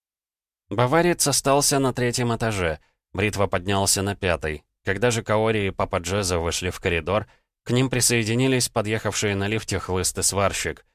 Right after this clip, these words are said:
«Карл, мы у цели». «Открываю».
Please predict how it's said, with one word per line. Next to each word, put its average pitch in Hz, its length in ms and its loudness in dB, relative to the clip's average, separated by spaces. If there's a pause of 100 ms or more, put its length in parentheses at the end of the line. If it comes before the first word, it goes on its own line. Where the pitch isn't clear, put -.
(800)
«Карл, 127 380 2
мы 131 220 4
у 127 60 2
цели». 98 440 0 (840)
«Открываю». 110 720 2